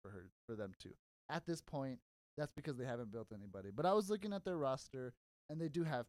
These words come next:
people, and they're finally starting to feature people. So their women's division, like, can go somewhere as long as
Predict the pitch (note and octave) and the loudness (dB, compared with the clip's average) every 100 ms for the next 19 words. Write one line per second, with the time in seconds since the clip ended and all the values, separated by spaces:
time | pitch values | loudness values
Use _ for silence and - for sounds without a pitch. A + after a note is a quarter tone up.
0 | - F#2 F2+ F2+ B2+ D3 D3 F3 F3 E3+ | -6 -12 -10 -10 -6 -4 -2 0 0 0
1 | D3 D3 C#3 C3+ A#2+ A#2 G#2+ A#2 A2 A2+ | 0 0 0 -6 -8 -8 -10 -10 -8 -8
2 | A2 C#3+ E3+ E3+ F#3 G3 G3+ F3+ F3 E3+ | -6 -2 -2 -2 -2 -2 -4 -2 -2 -2
3 | F3 E3 _ - B2+ - - E3 F3 D3 | -4 -6 _ -8 -8 -6 -6 -2 -2 0
4 | C#3+ D3 C3 A#2+ A2 A2 B2 B2 B2 | -2 -2 -4 -4 -6 -6 -6 -4 -6